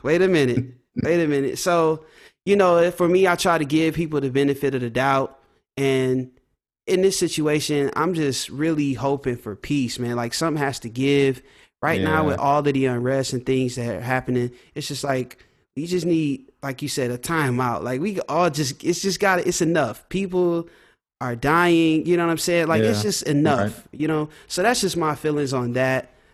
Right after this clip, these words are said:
Speaker 1: Um, I will say that I think Biden having, uh, Kamala, is it, did I say that right?
Speaker 2: Kamala.
Speaker 1: Kamala, I'm sorry, please
Speaker 2: Mm-hmm.
Speaker 1: excuse me, y'all.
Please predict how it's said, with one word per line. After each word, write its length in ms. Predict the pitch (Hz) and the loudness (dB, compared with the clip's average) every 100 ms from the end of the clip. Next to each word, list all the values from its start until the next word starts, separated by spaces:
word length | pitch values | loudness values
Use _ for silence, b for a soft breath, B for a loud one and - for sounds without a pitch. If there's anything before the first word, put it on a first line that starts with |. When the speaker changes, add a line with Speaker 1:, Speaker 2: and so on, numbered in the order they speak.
| _ | _
Speaker 1:
Um, 440 | 127 123 127 123 - | -4 -2 -2 -4 -4
I 180 | 135 139 | -2 0
will 220 | 139 160 | 0 0
say 260 | 151 151 139 | 0 0 2
that 240 | 131 127 | 0 0
I 100 | 131 | -2
think 400 | 127 147 131 - - - _ _ _ _ _ _ _ _ - _ _ | 0 0 0 -4 -18 -20 _ _ _ _ _ _ _ _ -20 _ _
Biden 560 | 123 143 151 135 131 127 | -4 0 2 0 -2 -4
having, 580 | 117 131 131 127 123 120 | -6 -6 -4 -2 -4 -6
uh, 460 | 127 120 117 113 113 - _ _ _ _ _ _ _ _ | -8 -8 -8 -10 -12 -18 _ _ _ _ _ _ _ _
Kamala, 600 | - 151 151 151 117 117 - _ | -4 0 2 0 -2 -10 -16 _
is 140 | 131 - | -12 -12
it, 240 | - - | -12 -12
did 160 | 104 139 | -12 -10
I 80 | 151 | -8
say 180 | 180 | -6
that 140 | 165 165 | -4 -4
right? 240 | 175 175 - _ _ _ _ | -6 -8 -14 _ _ _ _
Speaker 2:
Kamala. 440 | - 131 107 95 117 - _ | 0 2 0 -2 -6 -14 _
Speaker 1:
Kamala, 540 | - 220 175 120 113 - | 2 2 2 -2 -4 -6
I'm 120 | 135 | -4
sorry, 300 | 151 123 120 | 0 0 -2
please 240 | - 160 | -2 -2
Speaker 2:
Mm-hmm. 80 | 107 | 0
Speaker 1:
excuse 260 | 101 131 120 | -2 -4 -6
me, 100 | 120 | -6
y'all. 180 | 117 | -8